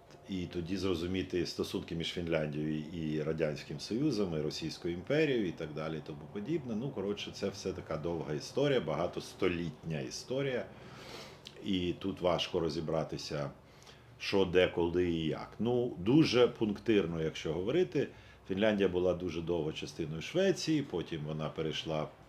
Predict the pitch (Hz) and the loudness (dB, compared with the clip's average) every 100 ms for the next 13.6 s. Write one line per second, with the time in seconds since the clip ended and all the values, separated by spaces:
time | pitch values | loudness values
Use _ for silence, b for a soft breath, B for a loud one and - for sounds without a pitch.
0 | - 80 - 80 71 67 B B B B | -6 -6 -4 -4 -4 -6 B B B B
1 | B B - - - 82 76 98 92 - | B B -16 -16 -6 -4 0 2 0 0
2 | 78 76 76 76 82 - 80 - 80 80 | 0 2 0 -2 -4 -2 -4 -4 -6 -2
3 | 101 110 156 165 151 98 87 78 85 101 | 2 4 6 4 0 -2 -4 -2 2 6
4 | 104 113 104 - 87 78 76 71 76 87 | 8 8 6 4 -2 0 -2 0 0 0
5 | 90 - 95 82 76 76 76 69 - 85 | 0 0 2 2 0 -4 -6 -6 -6 -6
6 | 80 78 73 76 78 78 87 143 175 156 | -4 -4 -4 -4 -6 -6 -2 2 4 2
7 | - 135 113 98 78 67 64 65 67 - | -2 -4 -2 -2 -4 -6 -8 -10 -10 -6
8 | 78 76 98 - 165 156 131 95 87 73 | -6 -6 -6 2 4 4 0 -4 -4 -4
9 | 65 69 67 - B B B B B - | -6 -6 -8 -10 B B B B B -6
10 | 82 80 - 110 156 160 139 110 95 - | -4 -4 0 4 6 4 4 2 2 2
11 | 78 73 71 71 71 69 73 85 - 69 | -4 -4 -6 -6 -6 -6 -4 -4 -4 -8
12 | 69 71 71 65 67 71 73 - - 185 | -8 -8 -10 -10 -10 -10 -12 -12 -4 0
13 | 151 139 - 104 104 101 | 0 0 -2 2 2 2